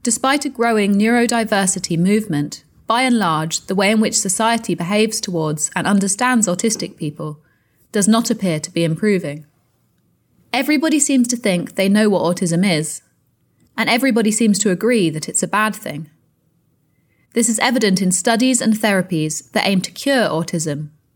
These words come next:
It's explicit in the casual use of autistic as an insult, a shorthand for awkward and socially inept. It's even visible in something as simple and apparently benign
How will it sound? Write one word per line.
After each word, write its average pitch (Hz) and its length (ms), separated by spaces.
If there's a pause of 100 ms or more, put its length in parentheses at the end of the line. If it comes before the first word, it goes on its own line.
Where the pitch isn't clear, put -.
(720)
It's 226 180
explicit - 640
in 185 120
the 185 40
casual 262 400
use 180 320
of 175 80
autistic 185 600
as 170 80
an 180 80
insult, 180 640 (600)
a 214 60
shorthand 214 680
for - 140
awkward 185 500
and 180 100
socially 202 460
inept. - 480 (1000)
It's - 160
even 277 280
visible 170 420
in 175 120
something 208 380
as 185 120
simple 214 560
and 190 140
apparently 233 420
benign 165 560